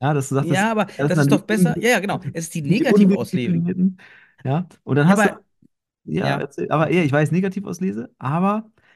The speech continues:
Speaker 1: ja, es gibt ja auch positive Beispiele. Ähm, nehmen wir mal einen Suat Ak, einen, äh, Memos Söser, ne? Das wären ja solche Spieler, die dann auf einmal, ähm,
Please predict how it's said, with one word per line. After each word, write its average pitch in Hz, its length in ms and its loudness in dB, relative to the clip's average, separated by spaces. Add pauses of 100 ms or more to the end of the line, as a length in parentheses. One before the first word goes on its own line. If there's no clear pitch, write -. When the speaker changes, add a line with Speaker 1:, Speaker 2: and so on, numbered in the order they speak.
(160)
Speaker 1:
ja, 143 240 -4
es 127 120 -6
gibt 202 140 -8
ja 208 80 2
auch 190 60 -4
positive 233 380 -4
Beispiele. 110 540 -2
Ähm, 151 440 -2
nehmen 196 240 0
wir 202 180 0
mal 190 240 -2
einen 185 300 -4
Suat 180 320 -2
Ak, 185 400 -6
einen, 156 260 -4
äh, 151 600 -4
Memos 165 420 -4
Söser, 151 440 -4 (220)
ne? 170 220 -6 (320)
Das 156 160 -2
wären 262 200 0
ja 165 120 4
solche 113 260 0
Spieler, 98 380 -4
die 147 160 -4
dann 156 260 -2
auf - 280 -8
einmal, 180 600 -4 (440)
ähm, 139 320 -4